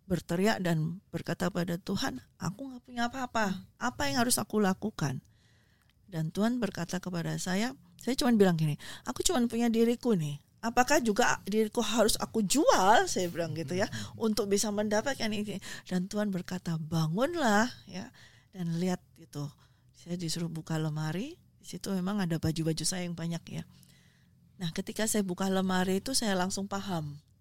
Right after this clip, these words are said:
Nah, ini di sini memang adalah perlunya kita bergaul, artinya berdoa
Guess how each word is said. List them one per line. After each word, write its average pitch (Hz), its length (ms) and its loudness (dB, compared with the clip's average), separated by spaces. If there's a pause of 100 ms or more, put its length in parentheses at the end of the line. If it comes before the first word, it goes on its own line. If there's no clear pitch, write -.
(160)
Nah, 139 220 -8
ini 185 240 -2 (340)
di 196 140 -4
sini 190 240 2
memang 220 400 2
adalah 185 320 2
perlunya 165 480 -4
kita 220 400 -4 (320)
bergaul, 160 480 0
artinya 175 460 0
berdoa 165 920 0